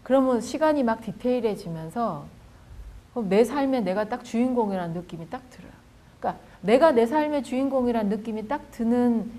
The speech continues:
그, 저는 첫 번째 키워드가 시간인 것 같아요. 시간을 내가 어떻게 쓰느냐. 쫓기듯이 아니에요.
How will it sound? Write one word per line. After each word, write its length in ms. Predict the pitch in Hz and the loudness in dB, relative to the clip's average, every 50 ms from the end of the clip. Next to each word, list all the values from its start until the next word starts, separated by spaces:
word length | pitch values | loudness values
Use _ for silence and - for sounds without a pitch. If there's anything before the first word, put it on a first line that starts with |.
| - - - - - | -18 -18 -20 -18 -10
그, 340 | - 262 262 262 262 254 254 | -4 -2 0 2 2 0 0
저는 280 | - 254 254 262 247 | 2 2 2 2 2
첫 180 | 247 - 359 359 | 0 -2 -4 -2
번째 280 | 381 370 339 - 269 - | -2 -2 -2 -2 -4 -6
키워드가 500 | - - 277 269 262 208 269 269 269 254 | -4 -2 0 0 0 -2 -2 -4 -6 -6
시간인 480 | 262 - 285 294 320 339 339 320 254 | -6 -6 -4 -4 -2 -2 -2 -4 -6
것 100 | 202 175 | -8 -8
같아요. 200 | - - - - - - - - - - - - - - - - - - - - - - - - - - - - - - - - | -10 -12 -16 -18 -20 -20 -20 -20 -20 -20 -20 -20 -20 -20 -20 -20 -20 -20 -20 -20 -20 -20 -20 -20 -20 -20 -20 -20 -20 -20 -20 -12
시간을 420 | - - 285 240 285 285 277 262 220 | -8 -4 0 2 2 4 4 2 2
내가 200 | 190 180 180 156 | 2 0 0 -2
어떻게 320 | 156 156 - - - 202 | -4 -4 -8 -10 -10 -10
쓰느냐. 600 | 196 - 180 175 170 165 160 147 147 147 147 151 160 - - - - - - - | -10 -10 -10 -10 -10 -10 -10 -10 -12 -14 -14 -16 -18 -20 -20 -20 -20 -20 -20 -10
쫓기듯이 540 | - 285 294 - - 359 - 311 254 - 254 | -4 -4 -2 0 0 0 0 0 -2 -2 -2
아니에요. 480 | 185 147 147 156 160 160 151 147 143 | -4 -4 -4 -6 -6 -6 -6 -6 -8